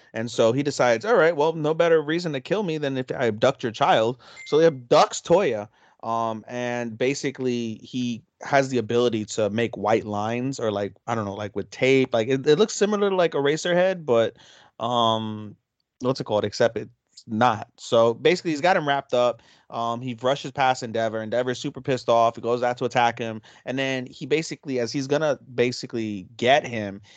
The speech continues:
he freezes and he starts thinking about, "Oh my God, like, my son hates me. If I save my, if I save my son, he'll never talk to me again," which is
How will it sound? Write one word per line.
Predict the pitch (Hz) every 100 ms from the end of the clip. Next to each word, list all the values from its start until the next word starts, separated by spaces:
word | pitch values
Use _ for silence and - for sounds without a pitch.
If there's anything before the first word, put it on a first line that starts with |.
| - -
he | 127
freezes | - - 233 277 151 110 98 101
and | 120
he | 117
starts | 143 131
thinking | 143 135 135
about, | 120 113 107 104
"Oh | 135
my | 127 110
God, | 131 117
like, | 107 104
my | 104
son | 110 101
hates | 120 123 131
me. | 123 117
If | 107
I | 107
save | 117 107
my, | 104 -
if | 110
I | 107
save | 104 127 131
my | 113
son, | 131 120
he'll | 107
never | 113 104
talk | 117 127
to | 131
me | 127
again," | 123 127 120
which | 123
is | 131